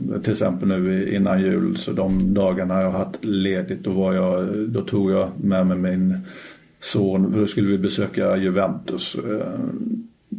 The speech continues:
då blev, då tog vi kombination med lite skidor, liksom.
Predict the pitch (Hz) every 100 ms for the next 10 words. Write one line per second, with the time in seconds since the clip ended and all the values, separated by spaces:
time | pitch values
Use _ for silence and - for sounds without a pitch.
0 | - - 107 101 - 123 - - 117 -
1 | 104 101 - - 104 95 98 90 98 95
2 | 92 92 104 104 - 107 - 101 104 -
3 | - - -